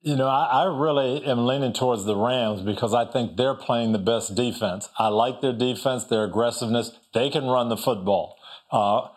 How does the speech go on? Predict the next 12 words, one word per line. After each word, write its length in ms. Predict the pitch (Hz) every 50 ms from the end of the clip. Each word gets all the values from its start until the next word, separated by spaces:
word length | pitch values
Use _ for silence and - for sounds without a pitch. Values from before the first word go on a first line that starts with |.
| _ _ _ _
Rodney 400 | - 127 127 131 139 135 135 135
will 400 | 123 120 123 117 110 120 - _ _ -
point 220 | - 147 151 147
out 200 | 139 131 135 127
to 40 | -
me, 180 | 117 127 127 123
I'm 200 | 120 120 117 110
sure, 340 | - - 160 160 143 135 127
that 180 | 113 120 104
they're 140 | 101 123 123
gonna 220 | 113 123 120 117
get 180 | 104 120 123 131